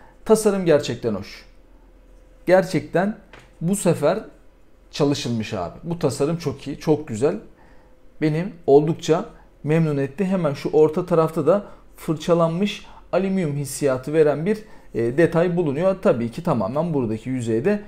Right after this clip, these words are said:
plastik, bilginiz olsun. Bir nokta sekiz metre örgü kablo ile karşımıza geliyor. Yine agresif kullanımlarda örgülü yapı bize artı bir durum sağlarken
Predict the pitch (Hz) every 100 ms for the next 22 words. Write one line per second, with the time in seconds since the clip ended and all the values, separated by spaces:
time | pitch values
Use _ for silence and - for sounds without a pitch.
0 | - - 147 117 - 107 - 147 113 139
1 | 175 - 180 151 - 202 - - - 151
2 | 196 220 208 202 185 190 185 185 165 131
3 | 143 208 202 - - - 156 156 165 175
4 | 170 165 120 117 113 170 175 170 147 143
5 | 170 196 180 208 208 156 190 - - -
6 | 196 190 175 170 - 135 131 120 120 147
7 | 185 - 185 151 127 117 135 147 202 202
8 | - - 170 165 131 190 - - - 180
9 | 151 - 123 123 143 131 131 196 190 180
10 | 170 214 220